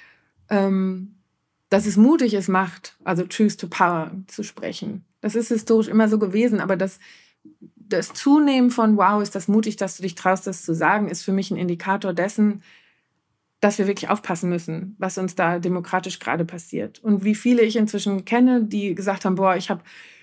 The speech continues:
nur einmal eine Studie von jemandem, der jemand anders dann ins linke Lager klassiert hat. Jetzt bin ich da auf Social Media niedergemacht worden, dass ich inakzeptabel bin, in ein Lager gestopft, als Ideologie verbrämt."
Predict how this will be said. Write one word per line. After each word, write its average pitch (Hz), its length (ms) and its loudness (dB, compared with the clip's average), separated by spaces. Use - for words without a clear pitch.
nur 220 240 6
einmal 233 800 4
eine 220 160 4
Studie 226 440 2
von 208 240 2
jemandem, 208 480 2
der 196 200 0
jemand 190 360 0
anders 220 300 2
dann 202 180 0
ins 185 220 -4
linke 220 240 4
Lager 214 400 4
klassiert 233 480 0
hat. 220 140 0
Jetzt 196 180 -4
bin 214 100 4
ich 214 120 4
da 170 160 0
auf 202 100 -6
Social 208 300 0
Media 208 240 2
niedergemacht 220 920 2
worden, 226 360 4
dass 208 160 0
ich 214 120 -2
inakzeptabel 220 800 2
bin, 214 160 4
in 214 140 2
ein 208 100 0
Lager 196 340 2
gestopft, 220 540 -2
als 202 140 0
Ideologie 208 500 2
verbrämt." 202 580 -2